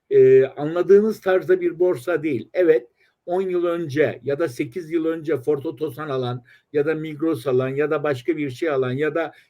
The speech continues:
sıfır nokta otuz beşten sasa alan, bilmem ne alan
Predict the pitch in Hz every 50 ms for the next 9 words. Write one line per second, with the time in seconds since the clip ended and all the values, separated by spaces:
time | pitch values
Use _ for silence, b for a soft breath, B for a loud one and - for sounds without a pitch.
0 | b _ - - 180 143 139 165 156 160 156 147 120 - 170 160 131 120 - 143
1 | 147 156 147 123 - 165 160 135 123 - 156 151 - - 147 131 127 135 131 135
2 | 143 139 147 151 156 160 160 160 160 160 160 156 151 147 135 131 131